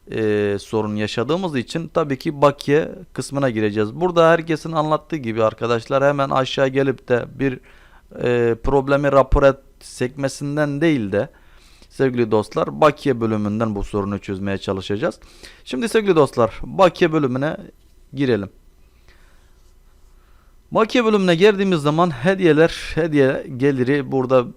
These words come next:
e, benim de yirmi, e,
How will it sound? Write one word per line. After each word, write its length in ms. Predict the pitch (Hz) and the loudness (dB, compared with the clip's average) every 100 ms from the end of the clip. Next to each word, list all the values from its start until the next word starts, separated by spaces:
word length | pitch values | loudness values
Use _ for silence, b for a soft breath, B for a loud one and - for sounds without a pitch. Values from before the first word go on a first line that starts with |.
| - | -14
e, 460 | 151 143 135 135 143 | -6 -2 -2 -4 -2
benim 260 | 147 127 123 | 0 0 0
de 80 | |
yirmi, 520 | 127 123 123 120 131 - - - - | 2 2 0 -2 -2 -8 -16 -18 -12
e, 520 | 127 123 117 113 110 | -8 -6 -6 -6 -6